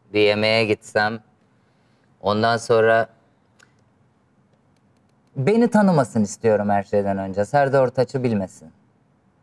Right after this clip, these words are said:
Yani Ayşe Fatma beni tanıyarak karşımda oturursa her şey değişir. İşler planladığım gibi gitmesin. Bir kere hiç ürkmesin yani. Serdar'la yemek yiyorum.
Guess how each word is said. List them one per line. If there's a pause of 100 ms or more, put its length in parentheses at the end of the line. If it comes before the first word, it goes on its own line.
(380)
Yani
Ayşe
Fatma
beni
tanıyarak
karşımda
oturursa
her
şey
değişir. (1500)
İşler
planladığım
gibi
gitmesin. (1700)
Bir
kere
hiç
ürkmesin
yani. (640)
Serdar'la
yemek
yiyorum.